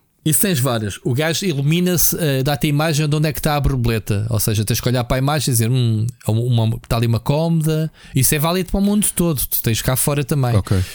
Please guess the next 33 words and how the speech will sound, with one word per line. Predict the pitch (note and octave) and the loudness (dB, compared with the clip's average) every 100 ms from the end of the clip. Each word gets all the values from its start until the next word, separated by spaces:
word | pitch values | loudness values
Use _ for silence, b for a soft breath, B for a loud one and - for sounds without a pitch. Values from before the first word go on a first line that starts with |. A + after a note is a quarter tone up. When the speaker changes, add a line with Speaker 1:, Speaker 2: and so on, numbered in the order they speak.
| B B B B | B B B B
Speaker 1:
Tu, | - - - - | -6 -6 -10 -2
tu | C#3 | -2
tens, | - E3 D#3 - - - - | 0 0 0 -2 -6 -16 -6
ok, | A2+ D#3 | -2 -2
está | A#2 C#3 | 0 2
ali | D3 | 2
um | C#3+ | 4
muro, | C#3+ E3+ F#3 F#3+ F3 E3+ - | 4 4 2 0 -4 -6 -4
um | C3 | -2
caixote, | D#3 C#3 - A#2+ G#2+ - - B2+ | 0 -2 0 0 0 -4 -6 0
e | |
vais | C3 B2+ | 0 2
à | C#3+ | 2
borboleta, | C#3 C#3 D3 C#3+ | 2 0 0 0
depois | - C#3 | 0 2
tens | D3+ | 0
que | - | 0
conduzir | E3+ D3 D3 | 2 2 2
a | C3 | 2
borboleta, | C#3+ C3+ C#3+ D3+ D3+ F3+ | 2 2 0 0 -2 -2
ir, | B2+ C3 B2+ | 0 -2 0
ir | D3 C3+ | 0 0
encontrar | B2+ B2+ B2+ C3 | 0 0 -2 0
a | |
borboleta | C3 C#3 D#3 D3+ | 0 0 0 -2
e | |
conduzi-la | - D#3 C3 D3+ D3+ | 0 2 2 2 0
a | |
esse | D#3 - | 0 -2
quadro. | D#3 B2 G#2+ B2 | -2 -2 -2 -4
E | |
pronto, | A2+ A2 G2+ | -2 -2 -2
e, | G#2+ | -6